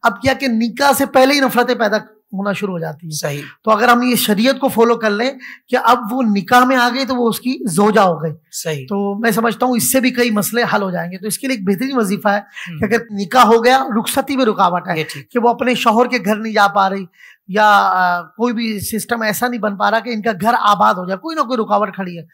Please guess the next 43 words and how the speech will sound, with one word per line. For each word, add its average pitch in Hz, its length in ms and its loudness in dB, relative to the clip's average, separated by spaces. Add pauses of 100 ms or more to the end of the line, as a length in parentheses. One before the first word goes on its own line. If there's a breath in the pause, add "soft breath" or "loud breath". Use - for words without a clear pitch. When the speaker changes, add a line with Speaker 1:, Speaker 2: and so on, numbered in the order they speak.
(360 loud breath)
Speaker 1:
तो 220 80 -6
मेरी 247 280 0
ऐसी 233 260 -2
बहन 208 300 0
को 226 100 -8
चाहिए 208 300 -6
और 220 240 -4
भाई 196 260 0
को 208 140 -4
भी 151 220 -8 (240 loud breath)
Speaker 2:
हम्म। 156 160 -12
Speaker 1:
कि 143 100 -6
वो 208 120 0
चाहें 220 440 0
कि - 340 -12 (440)
ये, 202 100 -2
अ, 185 320 -4
जो 175 160 -6
है, 202 200 0
ये 190 160 -8
आगे 202 340 2
एक 220 180 -8
रस्म 254 320 2
ही 277 120 0
है, - 240 -4 (180)
निकाह 233 340 4
ही 277 180 2
असल 269 240 4
तो 269 120 0
शादी 190 320 -2
है। 170 140 -8
Speaker 2:
हम्म। 160 480 -16
Speaker 1:
ये 220 160 -2
जो, 233 180 2
अ, 202 380 -6
रुखसती 262 480 -2
है, 277 160 2
ये 262 160 -2
एक 254 120 -2
रस्म 226 340 0
है 170 80 -8 (400)
Speaker 2:
हम्म। 156 220 -12
Speaker 1:
कि 165 80 -8